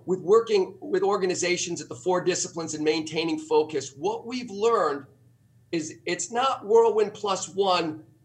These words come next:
for the whole organization, but for each working unit, if they've got their day job plus one area of focus. And let, let me give you a little background on this.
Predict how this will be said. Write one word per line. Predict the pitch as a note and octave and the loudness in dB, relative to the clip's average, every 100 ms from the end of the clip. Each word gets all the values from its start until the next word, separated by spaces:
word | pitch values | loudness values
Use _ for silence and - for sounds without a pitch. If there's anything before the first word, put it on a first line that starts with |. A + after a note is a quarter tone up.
| _ | _
for | - G3+ | -2 2
the | C3+ | 2
whole | F#3+ G3 F#3 | 4 4 4
organization, | E3+ D#3 D3+ - B3+ B3 - C3 C3 E3+ - _ _ _ _ _ _ | 2 0 -4 0 2 2 -2 -4 -6 -8 -12 _ _ _ _ _ _
but | - E3+ - | -2 -2 -2
for | F#3+ F#3+ | -6 -4
each | A#3 C4 C4 F3 | -6 -8 -8 -12
working | F3 G#3 G#3+ G#3+ G#3+ G#3 | 2 4 4 2 -2 -2
unit, | F#3+ G3 G3 D3+ B2+ | 0 2 4 2 0
if | B2 | -2
they've | G#3 - | -2 0
got | F#3+ F#3 | -4 -4
their | E3 D3+ | -6 -4
day | B2 A3 A#3+ | -2 -2 -2
job | E3+ E3 D3+ D3+ - - _ | -4 -2 0 -2 -6 -20 _
plus | - F#3+ E3+ | -2 -2 -2
one | D3+ F3+ A3 B3 A#3 G#3+ | -6 -4 -2 -2 -6 -6
area | G3+ G3 G3+ F#3+ E3+ | -2 0 0 -2 -4
of | - | -10
focus. | - G3+ F#3+ F#3+ C#3+ - - - _ _ _ | -10 -4 -4 -4 -8 -10 -12 -14 _ _ _
And | E3 E3+ E3+ | -4 -4 -4
let, | F#3 - | -6 -4
let | B3 | -4
me | D4 | -4
give | D4 - | -6 -4
you | A3 | -2
a | F#3 | -2
little | F#3 F3+ | -2 -4
background | C#3+ F3 E3+ F3 - C3+ C3 B2+ | -6 -6 -6 -6 -10 -10 -8 -8
on | B2 B2+ | -8 -10
this. | A#2 A2 - | -12 -12 -14